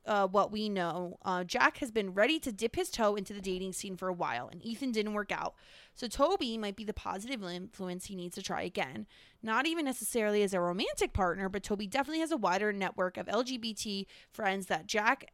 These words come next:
uh, and that Jack, and this might be exactly or what, <laughs> what our Jackers needs to better understand himself and what he wants.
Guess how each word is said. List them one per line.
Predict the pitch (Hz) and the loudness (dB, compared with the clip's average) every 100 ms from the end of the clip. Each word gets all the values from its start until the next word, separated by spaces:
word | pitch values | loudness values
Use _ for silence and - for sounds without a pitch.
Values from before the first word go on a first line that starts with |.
| - | -2
uh, | 208 190 185 175 160 - | 2 4 4 4 2 0
and | 214 202 190 165 _ _ 190 | -4 -2 -2 -4 _ _ 0
that | 180 | 0
Jack, | 190 302 262 254 - | 4 8 8 6 0
and | 214 | -2
this | 226 | -2
might | 226 214 196 202 | 0 -2 -2 -6
be | 202 185 | -6 -4
exactly | - 220 226 - 226 214 | -2 2 2 2 -6 -2
or | 202 190 190 | 0 0 0
what, | 208 202 220 214 - 415 | 4 4 4 0 -2 -4
<laughs> | 440 - | -4 4
what | 269 | 8
our | 247 247 | 8 8
Jackers | 214 226 247 277 277 254 | 8 8 8 4 0 0
needs | 240 220 202 196 | -2 0 -2 0
to | 233 | 4
better | 214 233 | 6 6
understand | 233 247 - 214 | 4 4 2 2
himself | 220 190 180 175 | 2 4 4 4
and | 190 | 2
what | 185 175 | -2 -2
he | 202 | 2
wants. | 240 294 170 - | 4 6 2 -4